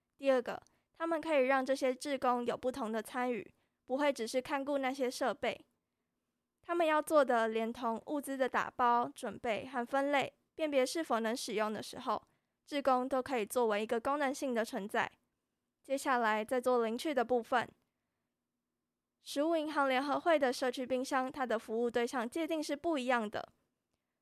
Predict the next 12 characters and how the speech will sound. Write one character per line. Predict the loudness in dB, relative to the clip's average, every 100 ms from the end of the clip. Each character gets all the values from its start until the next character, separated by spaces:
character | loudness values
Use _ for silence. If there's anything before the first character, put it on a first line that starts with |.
| _ -10
一 | -2
般 | 0 0
食 | 0 0
物 | 2
银 | 2 0
行 | -2 -2
发 | 0
放 | 0 0 -2 -6 _ _ _
有 | -2 -2
身 | 2 2 4
份 | 4
别 | 4 0 0